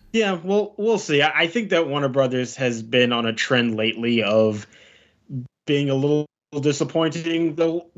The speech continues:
even though they do have, like, some of those mid-budget films and they try to give some of their directors that are handling this, these tent poles, like, some artistic capability. I,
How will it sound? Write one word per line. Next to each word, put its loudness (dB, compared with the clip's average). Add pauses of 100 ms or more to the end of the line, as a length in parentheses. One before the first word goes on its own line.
(280)
even 2
though 4
they -2
do 0
have, 0
like, 0
some 0
of -2
those 0
mid-budget 0
films 0
and 0
they 2
try 2
to -4
give 0 (240)
some 2
of 4
their 4
directors -2 (300)
that 2
are -2
handling 0
this, -2 (160)
these -2
tent -2
poles, 2
like, 0
some 2
artistic 0 (520)
capability. 2
I, -4